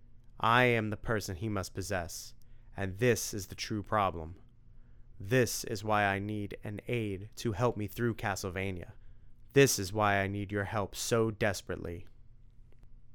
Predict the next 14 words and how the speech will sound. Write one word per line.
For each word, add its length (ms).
"You 160
mean 320
if 120
he 120
takes 340
you 180
over, 360
you'll 240
become 300
a 20
vampire?" 680
"Yes. 580
And 180
then 460